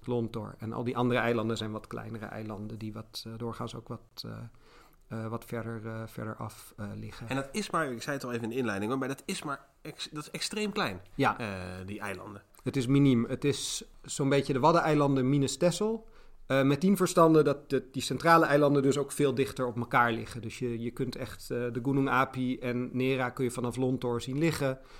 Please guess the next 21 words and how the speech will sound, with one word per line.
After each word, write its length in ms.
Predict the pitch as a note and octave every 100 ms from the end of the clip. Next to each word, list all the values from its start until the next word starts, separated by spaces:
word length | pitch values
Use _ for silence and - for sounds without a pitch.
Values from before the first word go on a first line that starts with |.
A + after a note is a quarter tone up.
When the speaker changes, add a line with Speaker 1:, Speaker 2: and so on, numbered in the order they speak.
| - - - -
Speaker 1:
Het 120 | C3+
ligt 180 | C3+ B2
allemaal 200 | B2+ A2+
vlak 240 | - A2 -
op 80 |
elkaar. 240 | G2+ - G#2+
Het 100 | G#2
is 40 | A2
een 60 |
heel 160 | A2+ A2+
kleine 300 | A#2+ G#2+ G#2+
groep. 360 | - A2+ - -
Speaker 2:
En 140 | A#2+
ze 80 | A2+
weten 260 | C#3 C#3 A#2+
dus 260 | G#2+ - - - - -
dan 200 | A2+ A#2+
uiteindelijk 560 | A2+ C3 D3 A#2 F#2+ -
eigenlijk 300 | C3 A#2+ G2
als 220 | G2 -
wraak 500 | C3 C#3+ G#2+ -